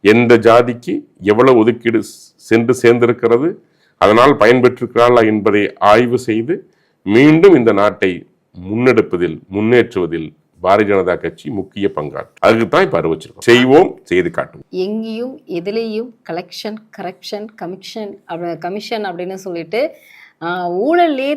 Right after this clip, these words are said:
Speaker 2: திளைச்சிட்டு இருந்த தமிழ்நாட்டை அடகு வைத்த ஒரு கட்சி அதிமுக. இன்னைக்கு வந்து நீங்க எங்களை பத்தி பேசலாமா அப்படின்னு ஸ்டாலின் அவர்கள் எடப்பாடி அவர்களை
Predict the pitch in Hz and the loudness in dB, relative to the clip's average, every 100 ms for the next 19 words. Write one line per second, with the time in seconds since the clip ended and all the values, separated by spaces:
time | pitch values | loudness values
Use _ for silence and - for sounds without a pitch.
0 | 285 254 269 262 285 247 208 196 190 220 | -6 -8 -10 -12 -12 -10 -10 -12 -6 -4
1 | 269 269 - 196 202 240 240 240 247 262 | -4 -6 -10 -12 -8 -6 -6 -6 -8 -8
2 | - 185 269 320 339 311 240 220 _ 240 | -8 -6 -6 -8 -8 -4 -4 -6 _ -4
3 | 233 190 180 175 - 233 226 - 330 349 | -4 -4 -8 -12 -12 -12 -12 -4 -2 -2
4 | - - 190 196 208 175 160 165 156 226 | -8 -10 -10 -8 -10 -12 -6 -6 -6 -6
5 | 226 226 208 202 269 226 196 208 277 311 | -6 -2 -2 -2 -6 -8 -10 -6 -4 -2
6 | 311 311 311 240 196 185 185 190 226 214 | 2 2 2 -2 -6 -6 -6 -8 -8 -4
7 | 202 202 170 156 165 165 - 165 160 175 | -4 -4 -10 -10 -12 -16 -14 -12 -12 -10
8 | 233 277 - 196 214 214 180 175 220 214 | -12 -12 -6 -4 -2 -4 -8 -6 -6 -4
9 | 180 202 190 175 160 | -6 -6 -6 -8 -12